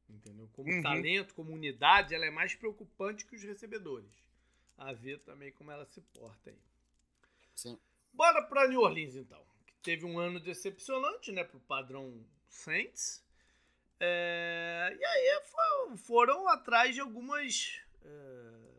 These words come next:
Speaker 1: novas, novas caras e tal, a começar pro quarterback com o Derek Carr, ex-Raiders. É uma tentativa de vencer agora.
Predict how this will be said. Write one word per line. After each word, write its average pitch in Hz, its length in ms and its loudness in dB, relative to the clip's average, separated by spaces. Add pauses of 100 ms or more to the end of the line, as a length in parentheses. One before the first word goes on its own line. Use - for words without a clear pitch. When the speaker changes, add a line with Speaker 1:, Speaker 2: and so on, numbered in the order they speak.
(560)
Speaker 1:
novas, 151 640 2
novas 151 320 -4
caras 147 680 10
e 139 60 -18
tal, 123 440 -16
a 233 60 -20
começar 214 480 -4
pro - 160 -20
quarterback 196 680 -4 (380)
com 226 220 -14
o 247 80 -10
Derek 185 340 2
Carr, 143 340 -4 (560)
ex-Raiders. 139 1080 -10
É 190 140 0
uma 240 200 0
tentativa 208 1120 -4 (560)
de 185 340 -10
vencer 277 440 -6
agora. 269 480 2